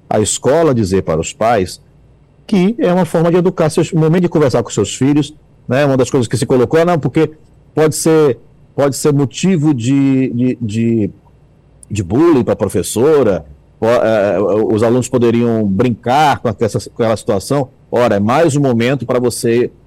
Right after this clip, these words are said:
a escola explicar para os pais, para educar seus filhos a aceitar os outros sotaques,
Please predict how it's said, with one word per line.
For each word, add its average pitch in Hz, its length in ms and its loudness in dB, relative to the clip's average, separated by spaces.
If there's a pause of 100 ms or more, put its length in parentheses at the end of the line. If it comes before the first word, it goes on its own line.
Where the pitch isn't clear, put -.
(340)
a 107 80 0
escola 143 420 0
explicar 135 360 -2
para 107 160 -2
os - 140 -6
pais, 120 340 0
para 117 140 -2
educar 110 320 -2
seus 131 260 -6
filhos 123 320 -2
a 127 80 2
aceitar 135 480 -2
os 120 240 0
outros 113 200 -2
sotaques, 123 460 -2